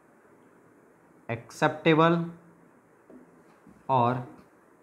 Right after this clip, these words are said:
cause to रिजेक्शन। एक्सेप्टेबल ज़ीरो पॉइंट पन्द्रह मिलीग्राम per liter, no relaxation।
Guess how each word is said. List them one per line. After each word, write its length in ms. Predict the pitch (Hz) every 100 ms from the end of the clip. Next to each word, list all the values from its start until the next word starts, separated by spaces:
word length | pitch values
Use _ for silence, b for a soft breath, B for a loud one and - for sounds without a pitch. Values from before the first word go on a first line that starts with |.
| _ - _ _ _ _ _ - - _ _ - - - -
cause 380 | 127 131 143 131 -
to 120 | 143 170 175 - - _ - - _ - - - - - - - - - - - - - - - 101
रिजेक्शन। 680 | 101 107 131 131 - 139 143 131 - _ b b b _ _ _ _ _ _ -
एक्सेप्टेबल 680 | 127 - 139 - 147 147
ज़ीरो 240 | 135 143 143
पॉइंट 340 | 147 147 139 131
पन्द्रह 460 | 135 131 135 143 147
मिलीग्राम 840 | 127 120 127 135 135 131 135 135 123
per 120 | 127 120
liter, 420 | 107 107 113 110 101 - - - - _ - - _ _ - - - 135 123
no 200 | 127 147 156 160 165 - - - - _ _ - - - - - - - 110
relaxation। 920 | 110 110 104 - 104 95 101 110